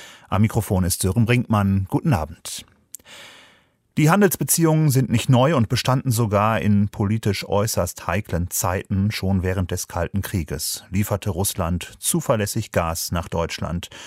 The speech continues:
Und wenn alles wie geplant läuft, dann soll mit der Pipeline Nord Stream zwei ab dem kommenden Jahr russisches Gas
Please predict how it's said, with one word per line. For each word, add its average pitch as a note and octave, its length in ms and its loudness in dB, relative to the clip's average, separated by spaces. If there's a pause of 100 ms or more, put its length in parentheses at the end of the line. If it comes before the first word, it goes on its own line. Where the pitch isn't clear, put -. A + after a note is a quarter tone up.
(300)
Und F#2 160 -4
wenn G2+ 140 0
alles G2 320 -2
wie F#2+ 60 -4
geplant F#2+ 500 -4
läuft, F2+ 540 -2
dann G#2 240 2
soll G2+ 540 0
mit G2+ 340 -4
der F2+ 180 0
Pipeline A2+ 680 -2
Nord G2+ 280 0
Stream F#2+ 320 -2
zwei A2+ 480 0
ab - 160 -4
dem A2 160 0
kommenden A2 400 2
Jahr G#2 360 2 (120)
russisches G#2+ 480 -2
Gas G2+ 380 0